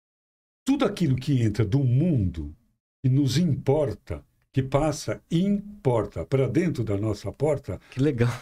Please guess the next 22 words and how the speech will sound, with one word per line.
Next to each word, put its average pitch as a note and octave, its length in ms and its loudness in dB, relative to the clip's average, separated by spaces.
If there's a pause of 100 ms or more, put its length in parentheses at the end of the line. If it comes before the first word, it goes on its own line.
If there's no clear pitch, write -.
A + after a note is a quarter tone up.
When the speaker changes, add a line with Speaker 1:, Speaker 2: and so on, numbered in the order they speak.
Speaker 1:
passa F3+ 460 2
pra G3 160 0
dentro F3 260 -2
das F3+ 200 -2
nossas E3+ 300 -4
emoções. F#3 680 -4 (1120)
E B2 160 2
vai G#2+ 260 2
lá C3 360 0 (200)
impactar D3+ 480 0
o C#3 100 2
nosso D3 260 -2
mundo D3+ 200 0
interno. A#2 460 -4 (400)
Tudo A#3+ 160 0
aquilo G#3 240 0
que G3 140 -2
sai A#3 580 0
do A2 160 2
nosso A2 340 0
mundo G#2+ 240 0
interno A2 460 0